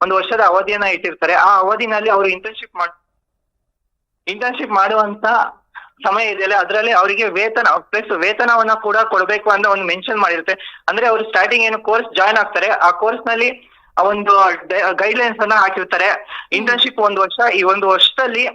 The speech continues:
Speaker 1: ಅವರಿಗೆ ಕಡ್ಡಾಯವಾಗಿ ವೇತನವನ್ನು, ಅಂದ್ರೆ ಇಂಟರ್ನ್‌ಶಿಪ್ ವೇತನವನ್ನ ಕೊಡ್ಲೇಬೇಕು ಅನ್ನೋ ಒಂದು ಮೆನ್ಷನ್ ಇರುತ್ತೆ. ಅದ್-,
Speaker 2: ಹ್ಮ್.
Speaker 1: ಅದ-, ಅದನ್ನ ಕೊಡ್ಬೇಕಾಗಿರುತ್ತೆ. ಆದ್ರೆ ಅಲ್ಲಿರುವಂತ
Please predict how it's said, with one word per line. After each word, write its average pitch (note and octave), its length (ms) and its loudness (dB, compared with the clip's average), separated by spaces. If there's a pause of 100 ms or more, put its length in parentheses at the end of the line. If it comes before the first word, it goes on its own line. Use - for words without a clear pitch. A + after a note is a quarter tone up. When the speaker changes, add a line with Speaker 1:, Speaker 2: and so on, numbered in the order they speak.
(300)
Speaker 1:
ಅವರಿಗೆ G#3+ 340 0 (500)
ಕಡ್ಡಾಯವಾಗಿ A3+ 640 0
ವೇತನವನ್ನು, G#3 600 2
ಅಂದ್ರೆ F#3+ 280 0
ಇಂಟರ್ನ್‌ಶಿಪ್ A3+ 360 -4
ವೇತನವನ್ನ G3+ 480 0
ಕೊಡ್ಲೇಬೇಕು G3 680 -2
ಅನ್ನೋ F#3+ 180 4
ಒಂದು F#3+ 140 2
ಮೆನ್ಷನ್ F3 340 -4
ಇರುತ್ತೆ. E3 220 -2 (380)
ಅದ್-, - 180 0
Speaker 2:
ಹ್ಮ್. G#3 120 4
Speaker 1:
ಅದ-, B3 460 2
ಅದನ್ನ A3+ 240 0
ಕೊಡ್ಬೇಕಾಗಿರುತ್ತೆ. G#3 760 -2 (140)
ಆದ್ರೆ G#3 640 0 (260)
ಅಲ್ಲಿರುವಂತ B3 560 0